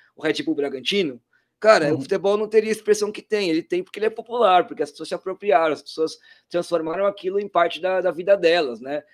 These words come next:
Speaker 1: Até em cer-, em cer-, em certos momentos, até indo longe demais, né?
Speaker 2: Uhum.
Speaker 1: Mas, é, isso, e, pô, e se isso não é um potencial de co-, criar, como você mesmo disse, criar comunidade, né? Criar,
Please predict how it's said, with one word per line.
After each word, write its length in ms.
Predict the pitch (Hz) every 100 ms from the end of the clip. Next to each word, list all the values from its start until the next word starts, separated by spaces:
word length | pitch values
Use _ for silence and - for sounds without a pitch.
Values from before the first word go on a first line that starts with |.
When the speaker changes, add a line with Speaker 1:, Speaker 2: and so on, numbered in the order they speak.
| _ _
Speaker 1:
Até 760 | 135 - 147 156 170 165 147
em 120 | - 139
cer-, 240 | 151 139
em 40 |
cer-, 180 | 139 143
em 560 | 143 - - _ - -
certos 220 | 147 139
momentos, 400 | 156 147 165 -
até 260 | 151 160 165
indo 140 | 165
longe 260 | 160 165 156
demais, 400 | 170 147 131 131
né? 160 | 151 - - _ _ -
Speaker 2:
Uhum. 100 | 151
Speaker 1:
Mas, 580 | 160 170 208 - - _ _ _ _
é, 320 | 143 156 156 -
isso, 280 | 208 - -
e, 140 | 208
pô, 300 | 208 - 214
e 100 | 165
se 180 | 180 196
isso 160 | 226 254
não 220 | 262 208
é 260 | 165 127 -
um 80 | 165
potencial 920 | - 175 170 165 - 156 147 147 127 120 _ _ _ -
de 480 | - 151 147 139 - _ _ -
co-, 120 | -
criar, 260 | 160 160
como 180 | 151 165
você 140 | 165 170
mesmo 240 | 170 160
disse, 240 | 151 147
criar 240 | - 151 175
comunidade, 840 | 190 180 175 160 143 147 131 120
né? 280 | 127 175 - _ _ _ -
Criar, 720 | - 143 151 170 175 156 -